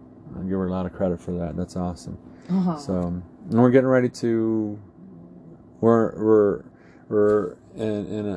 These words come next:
Speaker 1: in a place in our life right now to where we're able to, we have a, a friend who has a wood shop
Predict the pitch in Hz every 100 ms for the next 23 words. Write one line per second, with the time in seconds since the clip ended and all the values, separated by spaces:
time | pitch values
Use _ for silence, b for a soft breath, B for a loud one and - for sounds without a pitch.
0 | - 104 95 117 113 - 110 104 104 104
1 | - 101 101 101 101 98 - 98 98 95
2 | 98 92 95 95 - - 95 95 92 -
3 | B B B B - 104 101 98 95 92
4 | 110 98 92 90 95 - 98 110 147 -
5 | B B B B - - 98 104 95 95
6 | 92 95 B B B - 101 95 92 92
7 | 98 - 120 -